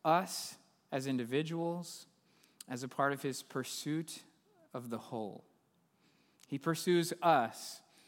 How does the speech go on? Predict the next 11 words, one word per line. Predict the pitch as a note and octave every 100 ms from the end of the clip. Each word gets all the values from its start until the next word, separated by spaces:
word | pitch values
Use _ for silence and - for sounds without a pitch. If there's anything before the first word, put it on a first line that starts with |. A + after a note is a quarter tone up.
| - -
as | B2+
his | D3 C#3
pursuit | - C3+ - - D3+ D#3 - - - -
of | C#3 A#2+
the | B2
church, | - - C3 A2 - - - _ _ _ _ _ _ _ _ _ _ _ _ _ _ -
his | C3 A#2
bride, | - B2 A2+ G2+ F#2+ - _ _ _ _ _ _ _ _ _ _ -
his | B2
beautiful | - C3+ B2+ A#2+ G#2
one. | G2 F#2